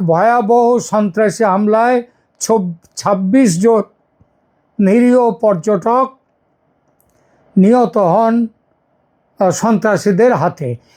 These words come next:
এই হামলার পর ভারত নেয় কঠোর পদক্ষেপ। সাতই মে ভারত চালায় অপারেশন সিন্দুর। অপারেশন সিন্দুর পাকিস্তানের সামরিক শক্তির আসল চেহারা,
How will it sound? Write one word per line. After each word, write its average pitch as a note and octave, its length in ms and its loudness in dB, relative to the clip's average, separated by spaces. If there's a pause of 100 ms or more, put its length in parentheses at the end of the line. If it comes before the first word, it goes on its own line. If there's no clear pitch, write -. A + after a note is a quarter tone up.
এই C4+ 180 2
হামলার B3 440 0
পর B3+ 260 0
ভারত G#3+ 460 0
নেয় A3 240 2
কঠোর G3 420 0
পদক্ষেপ। G3+ 600 0 (420)
সাতই G#3+ 580 0
মে A3 380 2
ভারত F#3 500 0
চালায় G#3 460 0 (320)
অপারেশন G3 680 0
সিন্দুর। F3 680 0 (360)
অপারেশন A#3 680 0
সিন্দুর A3 560 0
পাকিস্তানের G#3+ 760 -2
সামরিক G#3 600 0
শক্তির G3+ 720 -2 (380)
আসল F#3+ 500 0
চেহারা, G#3 720 0